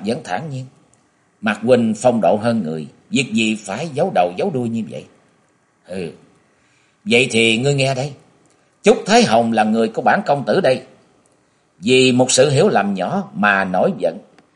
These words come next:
và nàng đã bỏ đi. Công tử từ ngàn dặm đuổi theo, không ngờ ngươi thừa cơ hội đoạt lấy đem về khách điếm. Đó không phải là hoành đao đoạt ái sao? Ta khiêu chiến với ngươi chưa đủ sao?"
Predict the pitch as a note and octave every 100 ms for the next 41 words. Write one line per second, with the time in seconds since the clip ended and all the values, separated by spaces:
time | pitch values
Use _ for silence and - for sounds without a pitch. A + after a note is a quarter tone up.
0 | _ _ _ G2 A2 G2+ G#2 G#2 G2 C#3
1 | G#2 E3+ A2+ - _ _ _ _ _ _
2 | _ _ - D#3 - B2 F#3 - G#2+ G#2
3 | G#2 G2 G2 F#2+ A#2+ A2+ C#3 - A2+ G2
4 | - _ - D3 A#2+ G2 F#2+ F#2 A2 C3
5 | B2 - G2+ F#2 B2 A2+ F#2 G#2 F#2 F2+
6 | G2 C3 G3+ A#2+ A2+ F2+ E2+ - D3 A#2+
7 | D#3 - _ _ _ _ _ _ _ A2+
8 | E3 - B2 - F#2+ A#2+ A#2 F2 D2+ F#2
9 | F2+ F#2 F#2+ A2+ G#2+ F#2+ - B2+ F3+ B2+
10 | F2 - - _ _ _ _ - A2+ -
11 | - C#3+ C3+ - F3 F3 G3+ C3 B2+ -
12 | C3+ G#2 F#3 E3+ E3